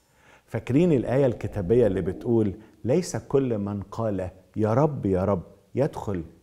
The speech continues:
ملكوت السماوات"، في متى سبعة؟ آه، أصل إزاي تصلي دي مهمة قوي. هو ده الطلب اللي عايزين نتكلم عنه الحلقات اللي جاية:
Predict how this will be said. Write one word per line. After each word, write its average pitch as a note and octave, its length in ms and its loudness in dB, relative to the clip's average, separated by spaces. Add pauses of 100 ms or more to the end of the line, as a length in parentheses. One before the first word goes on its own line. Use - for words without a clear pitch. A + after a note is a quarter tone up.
ملكوت F#2+ 500 -2
السماوات"، G2+ 560 -4 (180)
في F#2+ 120 -10
متى G2 320 -8
سبعة؟ B2+ 440 -10 (640)
آه، F#3 200 -4 (600)
أصل A2+ 260 -4
إزاي B2+ 320 4
تصلي C#3+ 520 0
دي B2 240 0 (260)
مهمة A#2+ 400 -4
قوي. C#3 320 -6 (360)
هو A3+ 180 8
ده G#3 120 4
الطلب D3 520 4 (240)
اللي A#2+ 120 2
عايزين B2+ 500 2
نتكلم B2+ 500 0
عنه A2 440 -2 (100)
الحلقات A2 640 -4
اللي F#2 180 -4
جاية: F2+ 360 0